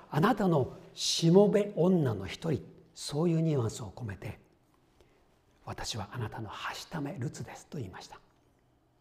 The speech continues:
名前も言いました。そしてその後言った言葉は、「あなたの覆いを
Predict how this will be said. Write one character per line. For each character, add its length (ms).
名 180
前 180
も 80
言 80
い 40
ま 120
し 60
た。 120
そ 160
し 60
て 80
そ 180
の 140
後 180
言 140
っ 20
た 200
言 100
葉 220
は、 220
「あ 140
な 160
た 160
の 200
覆 360
い 100
を 300